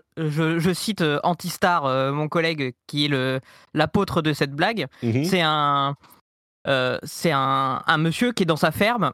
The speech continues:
Speaker 1: et qui constate qu'il y a une poule qui a disparu.
Speaker 2: Mhm.
Speaker 1: Et, euh, il attend, il guette, il guette, il guette. Et puis un soir, il voit un renard qui arrive.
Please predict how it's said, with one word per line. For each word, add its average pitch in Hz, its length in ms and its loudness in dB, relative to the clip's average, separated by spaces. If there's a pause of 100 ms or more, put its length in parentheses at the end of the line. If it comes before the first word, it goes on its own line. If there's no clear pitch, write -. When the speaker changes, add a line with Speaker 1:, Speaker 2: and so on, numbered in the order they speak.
(160)
Speaker 1:
et 147 140 -4
qui - 140 -8
constate 208 320 0
qu'il 143 460 2
y 135 80 2
a - 40 4
une 156 100 2
poule 233 180 0
qui 202 80 2
a 175 40 0
disparu. 160 420 0 (440)
Speaker 2:
Mhm. 107 240 0 (540)
Speaker 1:
Et, 143 220 0
euh, 123 500 -2
il 123 120 -6
attend, 165 280 2
il 160 120 -4
guette, 151 280 0
il 135 60 -2
guette, 151 260 -2
il 131 80 -6
guette. 156 340 -2 (240)
Et 143 60 -2
puis - 160 2
un 147 60 0
soir, 208 260 0
il 160 80 0
voit 190 160 2
un 170 80 4
renard 170 340 0
qui - 120 0
arrive. 165 420 2